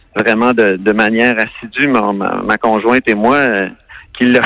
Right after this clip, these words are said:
fait aussi de façon, euh, héroïque hier, <laughs> vraiment. C'est, euh, donc, euh, c'est, c'est quelque chose, le marathon de Boston, hein, Jean-François, c'est trente mille couleurs, euh, coureurs. La ville est complètement marathon.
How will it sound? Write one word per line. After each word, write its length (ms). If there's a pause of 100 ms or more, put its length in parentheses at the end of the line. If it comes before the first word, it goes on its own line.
fait 100
aussi 520
de 120
façon, 580
euh, 280
héroïque 560
hier, 180 (200)
<laughs> 160
vraiment. 400 (600)
C'est, 260
euh, 220 (600)
donc, 200
euh, 120 (160)
c'est, 160
c'est 80
quelque 220
chose, 160
le 60
marathon 380
de 60
Boston, 380
hein, 100
Jean-François, 560
c'est 160
trente 400
mille 240
couleurs, 500
euh, 60
coureurs. 600 (540)
La 260
ville 460
est 100 (240)
complètement 800
marathon. 680